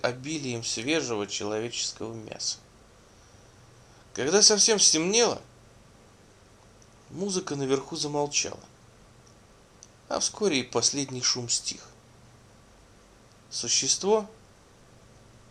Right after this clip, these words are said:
бывшее недавно мертвым Лероем, еще горячее от происходящих в нем метаморфоз, легко перескочило с балкона на террасу своего пентхауса.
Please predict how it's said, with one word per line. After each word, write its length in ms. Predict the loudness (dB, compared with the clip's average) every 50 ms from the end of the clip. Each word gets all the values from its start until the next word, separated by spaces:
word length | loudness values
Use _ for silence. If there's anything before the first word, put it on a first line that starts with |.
| -20
бывшее 540 | -14 -8 -2 -2 0 4 4 6 6 6 4
недавно 500 | 4 0 -2 2 4 4 4 4 2 -2
мертвым 520 | -4 -2 0 0 -2 -2 -2 -4 -4 -2 0
Лероем, 480 | 0 2 2 4 4 2 2 0 -4 -10 -18 -20 -20 -20 -20 -20 -20 -20 -20 -20 -20 -20 -20 -20 -20 -20 -20 -20 -20 -20 -20 -20 -20 -20 -20 -14
еще 320 | -6 0 2 2 4 4 2
горячее 760 | 2 4 4 6 6 6 6 4 4 4 0 0 0 -2 -10
от 60 | -10
происходящих 920 | -10 -8 -4 0 2 2 2 2 0 0 0 -2 -2 -2 -2 -2 -2 -6
в 80 | -8 -6
нем 180 | -6 -6 -6 -6 -8
метаморфоз, 800 | -10 -8 -6 -4 0 0 0 -2 -2 -8 -6 -6 -6 -6 -10 -12 -18 -20 -20 -20 -20 -20 -20 -20 -20 -20 -20 -20 -20 -20 -20 -20 -20 -20 -20 -20 -20 -20 -20 -14
легко 380 | -12 -10 -10 -6 0 0 0 2
перескочило 720 | 2 2 2 4 4 4 4 2 2 2 2 2 2 0
с 80 | 0 2
балкона 480 | 4 4 4 4 2 0 -2 0 0
на 120 | -2 -2 -2
террасу 420 | 0 0 0 0 -2 -4 -4 -4
своего 300 | -4 -2 -2 0 0 -2
пентхауса. 720 | -2 -4 -8 -8 -8 -8 -8 -10 -8 -8 -6 -8 -8 -8